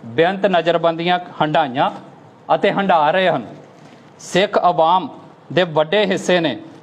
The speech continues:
ਨਸਲਕੁਸ਼ੀ ਅਤੇ ਮਨੁੱਖੀ ਅਧਿਕਾਰਾਂ ਦੀ ਉਲੰਘਣਾ ਦੀ ਪੀੜ ਅਤੇ ਮਾਰ ਝੱਲੀ ਹੈ।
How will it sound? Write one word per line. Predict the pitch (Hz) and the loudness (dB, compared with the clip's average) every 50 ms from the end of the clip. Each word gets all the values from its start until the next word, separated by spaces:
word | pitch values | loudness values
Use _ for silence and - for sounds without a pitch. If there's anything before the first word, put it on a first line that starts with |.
| - - - | -12 -4 0
ਨਸਲਕੁਸ਼ੀ | 135 147 156 151 151 202 180 180 - 185 - - 208 226 - - - - - - - - - - 214 | 2 2 2 2 2 0 -2 -2 -2 -2 -2 -2 -4 -4 -6 -10 -18 -20 -20 -20 -20 -12 -4 -2 0
ਅਤੇ | 220 - 202 | 2 2 0
ਮਨੁੱਖੀ | 190 180 165 165 214 208 - 220 208 | 0 0 -2 -2 -2 -2 0 2 2
ਅਧਿਕਾਰਾਂ | 214 202 208 196 202 180 175 165 165 170 | 2 2 2 2 4 4 4 4 2 2
ਦੀ | 175 190 | 0 0
ਉਲੰਘਣਾ | 165 - 160 156 160 170 190 190 202 202 | 0 2 2 2 2 2 2 2 2 2
ਦੀ | 190 202 | 0 -2
ਪੀੜ | 190 - - - 151 160 175 180 196 - 175 | -6 -4 -2 0 2 2 4 2 2 2 2
ਅਤੇ | 165 202 190 | 2 2 0
ਮਾਰ | 185 165 156 147 147 165 175 - | 0 2 2 4 4 4 2 2
ਝੱਲੀ | - 196 175 143 131 120 110 | 0 -2 0 0 0 0 -2
ਹੈ। | 110 | -2